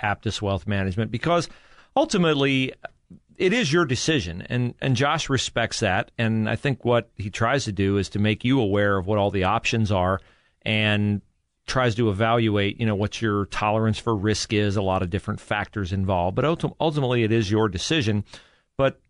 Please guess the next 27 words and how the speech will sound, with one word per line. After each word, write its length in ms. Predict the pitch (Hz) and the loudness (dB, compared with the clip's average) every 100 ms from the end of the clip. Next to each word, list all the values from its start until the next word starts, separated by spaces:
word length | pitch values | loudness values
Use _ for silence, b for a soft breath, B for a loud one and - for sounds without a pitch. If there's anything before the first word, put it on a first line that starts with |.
| _ - | _ -6
sometimes 540 | 123 117 135 185 131 | -2 0 0 2 0
if 100 | 107 | 0
you 100 | 110 | 0
wanna 160 | 104 110 | 2 2
make 200 | 98 104 | 0 0
a 40 | |
decision 560 | 87 95 - 120 107 104 | -2 -2 0 0 2 2
that, 340 | 98 92 - | 2 0 -2
uh, 280 | 110 95 87 87 101 | -2 0 0 -4 -8
you 80 | - | -4
know, 240 | 110 104 123 | -2 -2 -4
might 200 | 107 107 | -2 0
have 160 | 104 98 | 0 0
long-term 440 | 104 107 - 101 | 0 0 -2 -4
consequences, 800 | 87 123 139 120 117 107 139 139 - b b b - | 0 -2 -2 -2 0 0 0 -4 -8 b b b -4
uh, 260 | 104 104 107 | 0 0 -2
it's 180 | 123 - | -6 -2
good 200 | 135 120 | -2 0
to 80 | 110 | 0
know 180 | 123 | 0
that 240 | 143 87 - | 0 -4 -4
up 180 | 110 101 | -6 -6
front. 260 | - 123 - | -4 -4 -6
It's 140 | 107 - | -12 -6
good 180 | 107 | -4
to 80 | 98 | -2
know, 340 | 101 101 98 | -2 0 -2